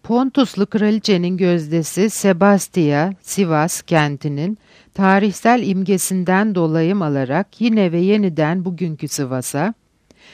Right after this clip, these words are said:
bu kanlı kıyımda olayların odak noktalarından olan Buruciye Medresesi'nin öyküsünden günümüzün kirli ve kinli aymazlığına ilmekler atarak çok usta ve ince dönüşlerle gider gelir.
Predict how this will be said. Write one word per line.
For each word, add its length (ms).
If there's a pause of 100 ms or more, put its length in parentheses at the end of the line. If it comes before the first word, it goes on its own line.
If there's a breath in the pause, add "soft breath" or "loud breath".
(160 soft breath)
bu 160
kanlı 380
kıyımda 500
olayların 640
odak 420
noktalarından 840
olan 500
Buruciye 600
Medresesi'nin 880
öyküsünden 1000 (320 soft breath)
günümüzün 540
kirli 480
ve 140
kinli 600
aymazlığına 920
ilmekler 600
atarak 540 (340 soft breath)
çok 280
usta 420
ve 160
ince 420
dönüşlerle 760
gider 420
gelir. 500